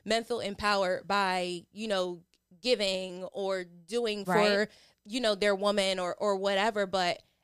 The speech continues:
Speaker 1: at what point does it become too much? And at what point are you taking advantage of this man who cares about you? Um, I just think that if that's the dynamic,
Speaker 2: Mm-hmm.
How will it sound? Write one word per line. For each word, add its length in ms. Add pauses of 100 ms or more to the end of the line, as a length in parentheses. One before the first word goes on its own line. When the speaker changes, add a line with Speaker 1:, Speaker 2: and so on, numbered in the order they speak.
(140)
Speaker 1:
at 160
what 260
point 280
does 180
it 60
become 300
too 200
much? 500 (100)
And 480 (220)
at 160
what 220
point 200
are 60
you 160
taking 320
advantage 800 (340)
of 420 (640)
this 200
man 240
who 100
cares 300
about 260
you? 140 (600)
Um, 280
I 140
just 280
think 280
that 400 (480)
if 680 (300)
that's 280
the 140
dynamic, 880
Speaker 2:
Mm-hmm. 200